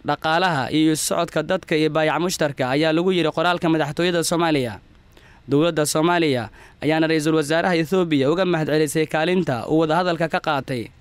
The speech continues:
Marnaba qoraalka laguma had-, waa laguma sheegin ama laguma soo hadal qaadin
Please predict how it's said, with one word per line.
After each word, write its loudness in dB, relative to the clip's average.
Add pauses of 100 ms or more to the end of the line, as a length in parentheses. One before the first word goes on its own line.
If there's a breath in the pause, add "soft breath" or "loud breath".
(580 soft breath)
Marnaba 0
qoraalka 0
laguma 0
had-, -8
waa 0
laguma 0
sheegin 0
ama 0
laguma 0
soo -2
hadal 0
qaadin -2